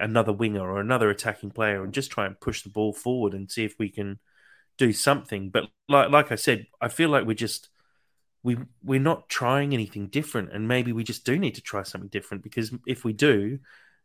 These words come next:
that will actually be the catalyst for, for making something happen. And it, it's just,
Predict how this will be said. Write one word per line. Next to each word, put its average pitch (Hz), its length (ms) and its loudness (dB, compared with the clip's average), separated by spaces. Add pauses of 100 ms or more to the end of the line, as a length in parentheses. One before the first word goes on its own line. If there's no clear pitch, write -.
(140)
that 139 160 8
will 120 140 6
actually 113 320 0
be 110 160 0
the 107 240 -6
catalyst 127 720 0
for, 107 320 2
for - 120 -8
making 113 340 -2
something 101 300 -4
happen. 104 580 -6
And 101 200 -10
it, 120 180 -4
it's - 260 -10
just, - 300 0